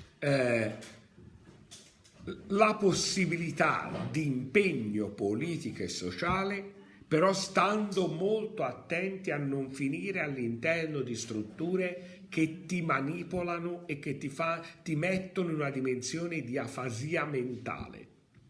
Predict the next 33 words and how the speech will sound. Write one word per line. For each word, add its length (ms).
La 260
politica, 720
per 320
come 240
Sartre 540
l'ha 100
conosciuta, 720
la 80
politica 500
dei 140
partiti, 680
la 180
politica 540
non 220
di, 300
come 220
per 220
colpa 340
di 80
Marx, 580
ma 120
del 160
marxismo 560
dogmatico 720
della 220
sinistra, 640
è 200
una 280
politica 800
assolutamente, 1300
dibattito 680
del 140
Politecnico, 920